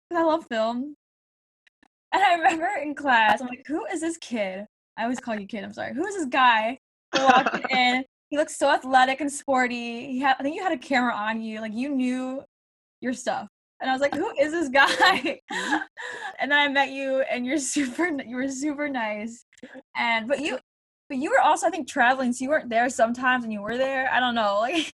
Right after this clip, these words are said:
Speaker 2: Yeah, yeah. I was,
Speaker 1: I
Speaker 2: I was
Speaker 1: just
Speaker 2: traveling a lot, so <laughs>
Speaker 1: I just
Speaker 2: I would, like,
Speaker 1: remember
Speaker 2: miss class sometimes.
Speaker 1: It was a really fun class, though, because I think we were all, it was just a great group of people. And
Speaker 2: Oh, man. I remember coming in that class thinking I was hot shit.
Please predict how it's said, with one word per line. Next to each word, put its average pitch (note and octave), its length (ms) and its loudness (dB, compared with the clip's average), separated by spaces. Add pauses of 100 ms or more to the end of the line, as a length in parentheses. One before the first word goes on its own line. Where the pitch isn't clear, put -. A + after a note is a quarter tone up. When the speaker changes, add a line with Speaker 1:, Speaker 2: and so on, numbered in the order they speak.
Speaker 2:
Yeah, C#3+ 480 4
yeah. B2+ 280 0
I B2+ 140 -4
was, D#3 180 -4
Speaker 1:
I F#3 40 -4
Speaker 2:
I F3 120 -4
was D#3 120 -4
Speaker 1:
just - 60 -20
Speaker 2:
traveling C#3 340 -4
a B2+ 40 -6
lot, A#2 220 -6 (120)
so C3+ 140 -16
<laughs> - 260 -4 (460)
Speaker 1:
I C#4+ 80 2
just C4 140 2
Speaker 2:
I - 20 4
would, C#4 60 2
like, C#4+ 180 4
Speaker 1:
remember D#4 60 -8
Speaker 2:
miss D4 360 2 (100)
class D#3 400 -4
sometimes. D3 1040 -18 (200)
Speaker 1:
It D#4 80 -2
was A#4 240 -2
a - 20 -8
really C#4 240 0
fun C4 280 -4
class, A3 400 -2
though, B3 160 -4
because A#3+ 360 -8
I A#3 80 -4
think C#4 240 -6
we B3+ 60 -10
were A#3 100 -8
all, G#3 180 -4
it - 180 -8
was C#4 120 -4
just E4 120 -10
a C#4 60 -10 (120)
great D4 280 -4
group B3+ 160 -10
of A3 120 -16
people. G3 520 -8 (340)
And - 0 -
Speaker 2:
Oh, C3+ 360 4
man. B2+ 340 -2
I C3+ 80 -2
remember D#3 220 0
coming D3 260 -6
in C#3 60 -4
that B2 160 -4
class A#2+ 320 -6
thinking A#2+ 160 -10
I A#2 40 -4
was G#2+ 80 -10
hot A#2 360 -2
shit. G#2 400 -8